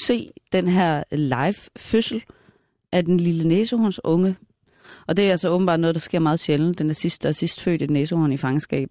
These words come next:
i Københavns Zoologisk Have i nitten toogfirs. Øh, og, og når de bliver født, så skal de have fred og ro. Så man kan ikke bare lukke,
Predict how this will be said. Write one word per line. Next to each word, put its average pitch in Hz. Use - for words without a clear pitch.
i 143
Københavns 151
Zoologisk 143
Have 143
i 135
nitten 147
toogfirs. -
Øh, 151
og, 151
og 151
når 160
de 175
bliver 190
født, 165
så 160
skal 156
de 151
have 147
fred 143
og 143
ro. 139
Så 156
man 139
kan 175
ikke 165
bare 151
lukke, 147